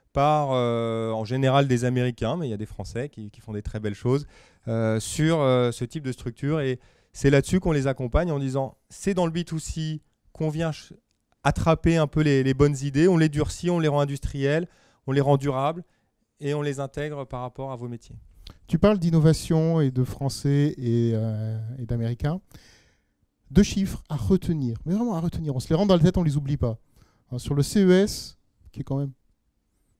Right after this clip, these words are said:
Speaker 2: le grand show de la high-tech, sur le C E S, quatre pour cent d'entreprises françaises, cinquante et un pour cent des awards français.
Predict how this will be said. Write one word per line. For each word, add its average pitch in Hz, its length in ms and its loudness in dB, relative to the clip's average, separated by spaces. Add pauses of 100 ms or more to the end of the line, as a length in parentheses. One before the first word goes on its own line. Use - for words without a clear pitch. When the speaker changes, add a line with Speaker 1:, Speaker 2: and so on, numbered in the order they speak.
(600)
Speaker 2:
le 190 240 4
grand 147 300 -6
show 147 300 -4
de 123 100 -2
la 117 100 -2
high-tech, 113 280 -8 (680)
sur - 160 0
le 160 80 6
C 190 200 2
E 165 60 4
S, - 280 -2 (120)
quatre 208 200 4
pour - 200 4
cent 202 120 0
d'entreprises 165 500 -2
françaises, 160 720 -4 (880)
cinquante 185 420 0
et 175 60 6
un 170 80 6
pour - 220 4
cent 170 160 0
des 151 180 2
awards 147 320 2
français. - 460 -8